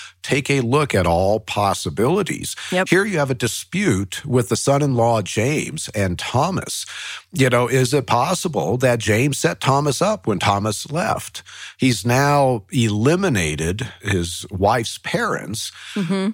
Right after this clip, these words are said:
Speaker 1: and has this financial interest, which now Catherine is likely going to inherit. There's a financial motive there for James to be getting involved with this.
Speaker 2: I hadn't thought about that. See, I do learn things from you, Paul.
Speaker 1: It's rare, but I know
Speaker 2: Ma-
Speaker 1: that.
Speaker 2: <laughs> Thank you. I'm gonna mark this on my calendar.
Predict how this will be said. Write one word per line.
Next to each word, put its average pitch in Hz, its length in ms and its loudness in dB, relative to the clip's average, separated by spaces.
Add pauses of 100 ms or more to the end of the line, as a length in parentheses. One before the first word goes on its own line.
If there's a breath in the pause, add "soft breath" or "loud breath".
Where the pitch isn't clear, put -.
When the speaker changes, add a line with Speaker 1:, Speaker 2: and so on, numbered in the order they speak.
Speaker 1:
and 143 140 2
has 151 320 0
this 139 120 -6
financial 135 640 2
interest, 107 580 0
which 139 220 2
now 160 380 2
Catherine 135 640 0
is 120 180 -2
likely 147 460 0
going 123 360 2
to 139 220 0
inherit. 160 600 0
There's 131 240 2
a 131 80 2
financial 120 640 0
motive 110 400 2
there 214 280 2
for 139 180 2
James 180 520 0
to 127 100 4
be 120 180 0
getting 120 360 2
involved 104 540 2
with 175 300 -4
this. - 340 -6 (200 soft breath)
Speaker 2:
I - 60 -2
hadn't 247 220 2
thought 233 160 2
about 165 220 -2
that. 151 200 -2
See, 302 420 -2
I 240 80 2
do 285 220 0
learn 196 220 2
things 170 200 -2
from 160 160 -2
you, 147 120 0
Paul. 147 440 0
Speaker 1:
It's 156 160 0
rare, 151 320 4
but 139 280 0
I 160 60 2
know 277 100 4
Speaker 2:
Ma- 320 140 4
Speaker 1:
that. - 880 0
Speaker 2:
<laughs> - 60 -20
Thank 370 240 -4
you. 226 260 0
I'm 240 100 -4
gonna 247 160 0
mark 247 280 -2
this 208 180 -6
on 220 60 0
my 196 100 0
calendar. 208 400 0